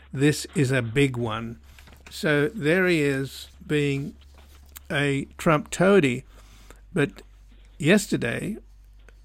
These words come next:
when he was asked, once they, the caucus nominated him,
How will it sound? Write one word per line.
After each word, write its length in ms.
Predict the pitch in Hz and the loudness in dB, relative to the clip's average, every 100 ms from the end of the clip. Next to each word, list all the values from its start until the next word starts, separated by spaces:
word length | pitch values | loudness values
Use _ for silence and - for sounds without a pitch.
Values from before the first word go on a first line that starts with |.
| - - - | -20 -12 -2
when 220 | 147 147 | 0 2
he 100 | 139 | 2
was 180 | 131 143 | 0 2
asked, 580 | 147 143 - - - - - | 2 0 -4 -10 -18 -20 -16
once 360 | 180 139 139 - | -6 -4 -4 -2
they, 300 | 127 131 147 - | -2 -4 -6 -12
the 280 | 185 131 131 - - | -10 -6 -6 -8 -16
caucus 500 | - 156 143 113 - - - - - - - | 0 2 2 -4 -8 -14 -20 -20 -20 -20 -8
nominated 580 | - 147 196 139 120 120 | 0 4 4 4 0 -4
him, 380 | 147 127 143 196 | -4 -4 -4 -8